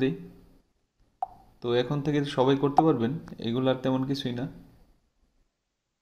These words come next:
Just এখানে কোড সাবমিট করবেন,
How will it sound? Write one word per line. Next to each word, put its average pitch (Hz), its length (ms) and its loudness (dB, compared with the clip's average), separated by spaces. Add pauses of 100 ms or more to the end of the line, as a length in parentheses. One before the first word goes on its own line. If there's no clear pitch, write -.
(2500)
Just 127 240 -4
এখানে 143 200 0 (120)
কোড 131 220 4
সাবমিট 147 340 0
করবেন, 135 240 0